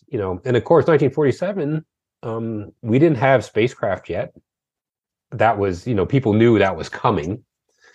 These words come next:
especially after the war and all the, the R and D that happened in those war years.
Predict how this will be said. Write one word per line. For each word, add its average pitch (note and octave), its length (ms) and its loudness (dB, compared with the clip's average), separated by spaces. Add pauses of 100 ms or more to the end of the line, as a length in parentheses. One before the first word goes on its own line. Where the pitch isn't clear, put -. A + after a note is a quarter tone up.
(100)
especially F#2 360 0
after F2+ 260 0
the E2+ 60 0
war F2 360 2
and D#2+ 80 0
all E2+ 160 0
the, D#2 260 -4
the F2 120 -6
R E2+ 220 0
and D#2+ 120 -4
D F2 200 -2
that D#2 140 -4
happened D#2+ 340 -6
in D2+ 100 -8
those D2 180 -10
war D#2 240 -4
years. - 460 -10